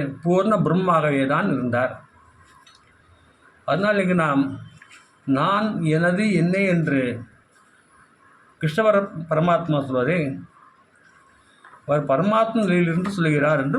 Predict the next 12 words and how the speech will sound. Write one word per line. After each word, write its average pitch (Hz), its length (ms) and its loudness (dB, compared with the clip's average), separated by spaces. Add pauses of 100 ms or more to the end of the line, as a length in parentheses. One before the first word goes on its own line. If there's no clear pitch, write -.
புரிந்து 170 220 -2
கொள்ள 123 240 0
வேண்டும். 113 300 0 (4000)
வேறு 240 320 2
மதங்களிலே 180 480 0 (120)
ஒரே 175 140 2 (140)
ஒரு 170 180 2
தெய்வம் 170 300 0
தான் 180 240 0
சொல்லியிருக்கிறார்கள். 120 840 -2 (1900)
நம் 151 180 2
மதத்திலே 170 380 0